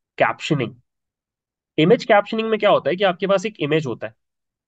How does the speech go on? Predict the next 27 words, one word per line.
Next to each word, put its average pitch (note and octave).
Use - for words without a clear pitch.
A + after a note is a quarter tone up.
मान C3+
लो D3
हमारे C#3+
पास D3
एक D#3
इमेज C#3
है D#3
जिसमें C3
एक F3
कैट -
है -
और C3
वो C#3
एक D#3+
बॉल B2
के C#3+
साथ C#3
खेल A#2+
रही G#2+
है, A2
ठीक C3+
है? F3+
तो F#3
हम F3+
क्या A3+
चाहेंगे D#3+
कि F#3